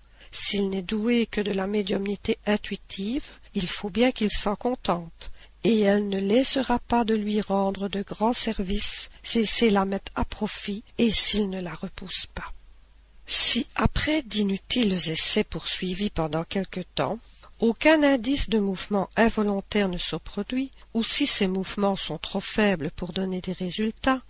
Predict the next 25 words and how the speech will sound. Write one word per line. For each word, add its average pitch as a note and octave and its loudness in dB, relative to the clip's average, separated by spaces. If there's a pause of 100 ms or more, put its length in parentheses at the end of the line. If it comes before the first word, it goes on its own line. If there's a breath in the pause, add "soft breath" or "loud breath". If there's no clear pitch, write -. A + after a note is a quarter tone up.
(160 soft breath)
il C4+ 2
ne C#4 4
doit A#3 2
pas C4 6
hésiter G3+ 2
à F#3 2
écrire G3 -4
la F3 -2
première F#3+ -4
pensée F3+ -2
qui - -8
lui F3 -4
est F#3 -2
suggérée, E3 -2 (420 soft breath)
sans F3+ 0
s'inquiéter A3 0
si - 0
elle F#3 4
vient G#3 2
de G#3 -2
lui F#3 -6 (440 soft breath)
ou C4 2 (440)
d'une F#3+ -6
source - -4
étrangère. D#3 -2